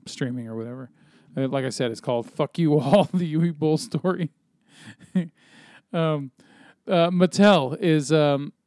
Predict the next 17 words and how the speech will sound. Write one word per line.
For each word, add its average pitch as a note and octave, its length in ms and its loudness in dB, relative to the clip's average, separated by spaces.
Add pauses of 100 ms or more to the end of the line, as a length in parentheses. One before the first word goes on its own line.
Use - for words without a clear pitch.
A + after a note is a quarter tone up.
(100)
Mattel F#3+ 340 2
Incorporated D#3+ 640 2
is C#3+ 160 -6
going F#3 380 0
to F3 260 -2
be, D3+ 380 -2
uh, C#3 380 0 (180)
creating E3 320 0
their D3 140 -2
own D#3+ 120 -2
division, D3 600 -4
um, C3+ 380 -4
called C#3 360 -2
Mattel C#3 460 -6
Films. D3 600 -6 (420)
So, C#3+ 460 0 (140)
um, D3 400 -2